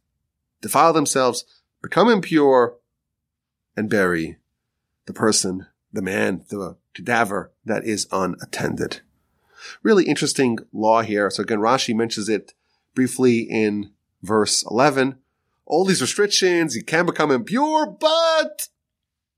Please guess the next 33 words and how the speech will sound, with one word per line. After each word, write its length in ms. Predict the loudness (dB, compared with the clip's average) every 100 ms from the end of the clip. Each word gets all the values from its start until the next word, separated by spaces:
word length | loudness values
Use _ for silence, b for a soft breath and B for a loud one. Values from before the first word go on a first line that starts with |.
| _ _ _ -8
you 120 | -4
know, 80 | -4
dad's 380 | 0 2 2 0
funeral 320 | 0 0 0
you 80 | 0
can't 180 | 0
go 180 | 2 0
to, 380 | 0 -4 -2 -2
mom's 380 | 0 2 2 0
funeral, 320 | -2 0 0
no. 260 | 2 0 -2 B
But 160 | 0 0
if 100 | 0
you 60 |
see 540 | 0 0 0 -2 -2 -6 _ _ _ _ _
a 60 | -12
corpse 400 | 2 4 4 0
just 180 | -4
lying 220 | 0 0 0
about 360 | 0 2 0
and 80 | -4
there's 140 | -8
no 120 | 0 2
one 140 | 2 2
else 280 | 2 2 -2
to 80 | -2
bury 320 | 2 2 2
this 200 | 0 -2
person, 520 | -2 -4 -4 -6 -8 _ b b
it's 160 | 0
a 60 | 2
meis 260 | 2 0 0
mitzvah, 480 | -2 0 0 0